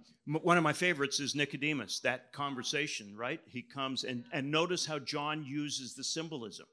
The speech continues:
He came to Jesus at night, out of the dark. That's not just a description of the time of day. That's the condition out of which Nicodemus came. Remember, the light shines in the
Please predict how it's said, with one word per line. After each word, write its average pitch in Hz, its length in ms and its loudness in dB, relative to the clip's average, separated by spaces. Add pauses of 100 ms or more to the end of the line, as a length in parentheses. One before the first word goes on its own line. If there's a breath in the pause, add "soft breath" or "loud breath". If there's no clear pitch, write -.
(640 loud breath)
He 131 100 -6
came 156 300 0
to 143 80 -2
Jesus 123 480 -2
at 113 180 -8
night, 156 460 -8 (1300)
out 147 140 2
of 196 80 0
the 131 80 -2
dark. 147 540 -12 (1200)
That's 160 260 0
not 170 240 -2
just 143 260 -4
a 135 60 -8
description 135 680 -2
of 110 120 -6
the 117 80 -8
time 143 400 -4
of 98 200 -8
day. 143 360 -2
That's 156 280 -4
the 156 100 -6
condition 139 680 0
out 123 180 0
of 113 160 -6
which 131 220 -4
Nicodemus 123 680 -4
came. 165 320 -2
Remember, 139 420 -4
the 117 140 -2
light 147 340 0
shines 143 520 0
in 143 220 -4
the 135 300 0